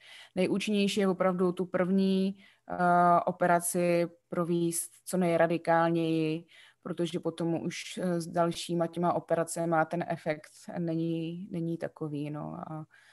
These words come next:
jsou to fakt ty lidi chudáci. Když jsme potom jako zkoušeli je posílat, eh, na očkování proti H P V, tak, eh, je to taková, jako, takový vel-, velký a recidivující problém, no.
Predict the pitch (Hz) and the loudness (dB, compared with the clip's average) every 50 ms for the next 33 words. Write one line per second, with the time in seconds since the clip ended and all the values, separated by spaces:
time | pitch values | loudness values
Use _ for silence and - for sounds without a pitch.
0 | _ _ _ - - 175 175 - 170 - - - - - 160 160 156 160 180 175 | _ _ _ -14 -12 -12 -10 -10 -8 -8 -10 -10 -8 -8 -6 -6 -4 -4 -6 -6
1 | - 160 156 151 151 151 151 - - 156 156 165 170 165 - 180 160 - 170 - | -6 -4 0 0 0 0 -2 -4 -6 -6 -4 -4 -6 -6 -6 -8 -6 -6 -6 -4
2 | 175 170 170 170 165 165 175 170 - - 156 156 156 - - 175 170 165 165 165 | -4 -4 -4 -4 -4 -6 -8 -8 -6 -6 -6 -6 -6 -6 -4 -4 -2 0 0 -2
3 | 165 165 - - - - _ _ - 160 - - 165 - - - 165 165 170 170 | -4 -6 -10 -20 -20 -20 _ _ -12 -12 -10 -10 -12 -10 -8 -4 2 2 2 2
4 | 170 - 175 165 160 156 156 151 151 160 160 156 156 156 143 - 165 - - - | 0 -4 -4 0 2 2 2 2 2 0 0 -2 -2 -4 -6 -6 -8 -10 -10 -8
5 | - 175 175 170 170 165 165 165 165 160 165 160 160 - 160 160 - 165 165 170 | -6 -2 0 2 2 2 2 2 0 0 -2 -2 -2 -4 -8 -6 -6 -6 -6 -4
6 | 160 156 156 151 - 160 160 156 156 156 156 156 151 156 - - - - _ _ | -2 -4 -4 -2 -2 -4 -4 -2 -2 -2 -2 -2 -4 -6 -12 -20 -20 -20 _ _
7 | _ _ _ - 165 160 160 156 160 - - - - - - - 170 165 156 151 | _ _ _ 0 2 2 2 2 -2 -10 -16 -16 -14 -10 -6 -4 -2 0 0 0
8 | 151 147 143 139 139 139 139 - - - - - - 165 - 160 165 - 160 - | 0 -2 -2 -2 -4 -6 -8 -12 -14 -14 -12 -12 -12 -12 -12 -12 -10 -10 -12 -10
9 | - 160 151 151 147 147 151 151 - - - 156 180 - - _ _ - 175 170 | -8 -4 -2 0 0 0 -2 -6 -8 -10 -10 -10 -12 -14 -18 _ _ -8 -6 -6
10 | 160 160 165 160 _ _ _ - - 180 180 - - 170 180 175 175 - - 175 | -6 -8 -10 -12 _ _ _ -12 -8 -6 -4 -4 -4 -2 -2 -4 -2 -2 -2 0
11 | 175 175 175 165 170 170 165 160 160 - 160 165 160 156 160 160 160 156 - - | 0 2 2 0 0 0 -2 -4 -4 -6 -6 -6 -4 -4 -2 -4 -4 -4 -8 -8
12 | - 170 160 - 156 147 147 147 151 147 147 147 147 147 147 147 143 143 147 147 | -8 -8 -8 -4 -6 -6 -4 -4 -6 -6 -4 -4 -6 -8 -8 -10 -10 -10 -12 -14